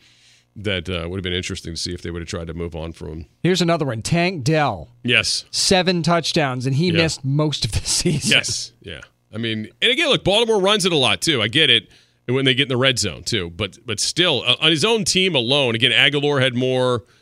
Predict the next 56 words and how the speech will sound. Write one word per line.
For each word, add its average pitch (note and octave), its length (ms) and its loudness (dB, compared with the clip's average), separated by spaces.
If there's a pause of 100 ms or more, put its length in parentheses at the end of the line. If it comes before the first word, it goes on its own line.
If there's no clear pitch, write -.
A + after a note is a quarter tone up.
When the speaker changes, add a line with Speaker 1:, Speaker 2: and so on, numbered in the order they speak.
(200)
Speaker 1:
um, F2 460 -2
Likely C3+ 600 2
had C3 140 4
more, B2 220 0
who B2 80 2
only A#2 160 0
played A2+ 300 0
a F2+ 100 -8
part C3 400 -4
of A#2+ 100 -4
the A2+ 100 -2
season. A2 560 -2 (480)
I - 40 -12
mean, A2 100 -2
that D3 60 2
was E3 100 -2
the D#3 60 -2
one E3 160 0
thing, D#3 260 0
you D#3+ 60 -2
know, C#3+ 80 2
you C3 100 0
could B2+ 100 0
say D#3 140 0
for D3+ 160 -2
Odell, E3 180 2
he D#3+ 100 2
was C#3+ 120 0
available, B2+ 580 0
but A2+ 280 0 (200)
it G#2+ 120 -6
Speaker 2:
Yeah. D#3 260 2
Speaker 1:
wa-, C3+ 80 -12
wasn't C#3 220 0
very D3+ 180 0
productive. B2+ 520 0
And, D3 200 0
Speaker 2:
Uh-uh. D#3+ 280 0 (340)
Speaker 1:
you F3+ 100 2
know, E3 160 2
Matt F#3 300 2
Stafford, F3+ 640 0
and B2 140 -4
again, C#3 220 0
this B2+ 140 -6
goes C3 200 -2
back B2 240 -2
to A2 100 -4
frickin' A#2 680 -4
Sean B2+ 440 -2
McVay, C3 400 -2
right? F#2+ 220 -4
Like, G#2+ 140 -4
he C3 140 0
rehabilitates B2 800 -2
people, E2+ 420 -6